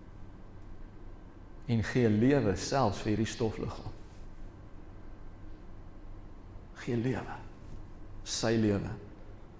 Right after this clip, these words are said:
Wat doen Jesus? Hy sê so, 'n, 'n,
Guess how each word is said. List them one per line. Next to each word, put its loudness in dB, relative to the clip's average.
Wat 12
doen 12
Jesus? 4
Hy -8
sê 6
so, 10
'n, 8
'n, 10